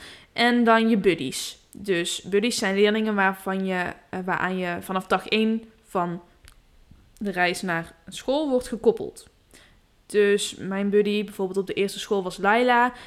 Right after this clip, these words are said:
En, eh, ik, Laila en dan mijn teammates, eh, en hun buddies moesten dan samen de afwas gaan doen.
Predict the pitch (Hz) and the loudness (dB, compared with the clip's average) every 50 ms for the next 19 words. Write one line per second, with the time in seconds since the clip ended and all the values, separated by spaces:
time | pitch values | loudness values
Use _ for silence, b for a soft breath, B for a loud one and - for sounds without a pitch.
0 | B B B - 202 202 202 202 202 - - 175 175 170 175 170 147 - - - | B B B -4 -2 -2 -2 -2 -2 -4 -4 -4 -4 -2 -2 -4 -6 -4 0 2
1 | - - 175 - - - - - - 214 214 214 220 226 220 214 208 202 208 208 | 2 2 0 -4 -12 -14 -14 -10 -4 0 2 4 4 6 6 6 4 4 2 0
2 | - - 196 202 196 196 190 180 180 185 185 185 - - _ _ _ - 202 202 | -2 -2 -2 -2 0 2 2 0 0 -2 -4 -6 -10 -16 _ _ _ -6 -2 -2
3 | 190 196 202 196 - 233 233 226 220 220 - - - - - - 214 208 208 - | 0 0 -2 0 0 2 2 2 2 0 -4 -8 -18 -10 -4 -4 -4 -4 -2 -2
4 | 214 208 202 202 208 220 208 - - - - - - - - - _ - - - | 0 2 2 2 0 0 -2 -6 -10 -10 -12 -16 -20 -20 -20 -20 _ -10 -6 -4
5 | 190 185 185 - - 175 175 180 175 190 - 202 208 220 220 190 185 175 180 185 | -2 -2 -2 -4 -6 -6 -8 -6 -8 -8 -4 -2 0 0 2 2 2 2 0 -2
6 | 175 - 196 180 175 - 185 160 151 156 165 - 185 165 180 196 - - - - | -2 -4 -6 -6 -6 -8 -10 -10 -10 -8 -6 -2 0 0 0 0 0 -2 -4 -6
7 | - - - - - - - - - | -10 -12 -12 -12 -12 -12 -12 -14 -14